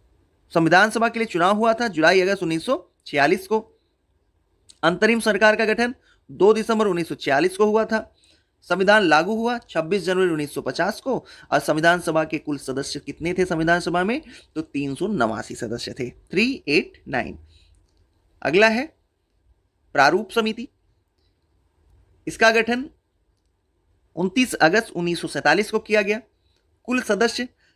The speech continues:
सात थे, अध्यक्ष इसके बी आर अम्बेडकर थे।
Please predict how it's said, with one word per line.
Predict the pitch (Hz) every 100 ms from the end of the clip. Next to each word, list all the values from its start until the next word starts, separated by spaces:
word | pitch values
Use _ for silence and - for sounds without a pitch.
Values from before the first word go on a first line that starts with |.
| _
सात | - 170 214 226
थे, | 226 262 _ _ _ _ _ _ _
अध्यक्ष | 147 160 214 220
इसके | 233 -
बी | 190 190
आर | 180
अम्बेडकर | 151 143 147 233 226
थे। | 240 190